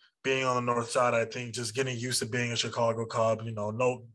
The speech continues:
you know, not making any excuses for him, but there is an, an adjustment period that I think he had to go through. Um, but I'm just,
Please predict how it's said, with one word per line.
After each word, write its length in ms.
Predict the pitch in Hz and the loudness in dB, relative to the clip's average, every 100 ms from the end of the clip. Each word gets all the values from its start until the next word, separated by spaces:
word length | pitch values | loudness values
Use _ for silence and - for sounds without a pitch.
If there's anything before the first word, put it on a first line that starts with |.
| _ - - 123 | _ -20 -18 -12
you 40 | |
know, 100 | - | -2
not 180 | 131 139 | 2 4
making 200 | 139 139 | 4 2
any 140 | 131 | 0
excuses 340 | 120 - 135 120 | -2 -2 -4 -2
for 120 | 123 | -2
him, 80 | 120 | 2
but 220 | 120 117 | 2 2
there 120 | 143 | 4
is 160 | 156 135 | 2 2
an, 200 | 123 120 | -4 -4
an 80 | 123 | -8
adjustment 540 | 117 123 123 - 127 | -2 2 2 2 -6
period 260 | - 131 120 | -4 -2 0
that 80 | 113 | -2
I 40 | |
think 220 | 110 127 120 | -2 -8 -6
he 80 | 120 | 0
had 160 | 120 | 0
to 80 | 107 | 2
go 200 | 104 117 | -2 -2
through. 320 | 120 143 156 - - - - - | -2 -2 -2 -6 -20 -20 -20 -2
Um, 440 | 120 113 110 107 - - - | 2 2 0 -4 -14 -20 -14
but 100 | 73 | -8
I'm 80 | - | -4
just, 180 | 226 | -4